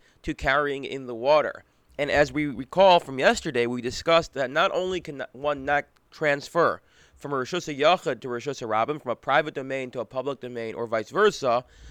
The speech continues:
but even the mayor transferring an item, carrying an item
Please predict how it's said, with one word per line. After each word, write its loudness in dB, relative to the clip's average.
but -14
even -4
the -4
mayor 0
transferring -4
an -6
item, 2
carrying 0
an -2
item 0